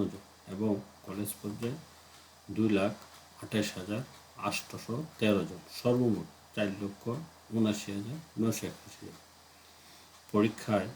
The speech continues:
অংশগ্রহণকারীদের মধ্যে সার্বিক পাসের হার ছিল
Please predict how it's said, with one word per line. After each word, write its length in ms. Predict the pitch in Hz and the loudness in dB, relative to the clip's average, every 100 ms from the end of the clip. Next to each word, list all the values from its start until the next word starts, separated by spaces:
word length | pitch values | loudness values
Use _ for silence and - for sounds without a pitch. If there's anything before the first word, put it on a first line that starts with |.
| - - - - - - | -14 -20 -20 -20 -20 -20
অংশগ্রহণকারীদের 1200 | 98 104 - 127 117 117 113 123 123 113 113 117 113 | -4 -4 -2 -8 -6 0 2 2 2 0 2 2 0
মধ্যে 320 | 98 107 107 85 82 - - - - - | 2 0 2 -2 -4 -16 -20 -20 -16 -10
সার্বিক 500 | - 101 98 101 87 - - - - - - - - | 0 2 2 0 -4 -8 -20 -20 -20 -20 -20 -20 -20
পাসের 500 | - 113 110 113 104 - | -4 -2 0 0 -2 -4
হার 320 | - 98 104 107 - - - - - - - | 2 6 8 6 -4 -18 -20 -20 -20 -20 -12
ছিল 200 | - 120 | -4 0